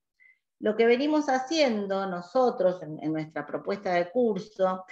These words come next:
por un lado lo llamamos episodio tras episodio porque tratamos de emular como si fuera una serie,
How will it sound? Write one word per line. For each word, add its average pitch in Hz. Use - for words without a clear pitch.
por 208
un 226
lado 277
lo 240
llamamos 220
episodio 233
tras 196
episodio 220
porque 185
tratamos 208
de 165
emular 185
como 175
si 170
fuera 202
una 185
serie, 156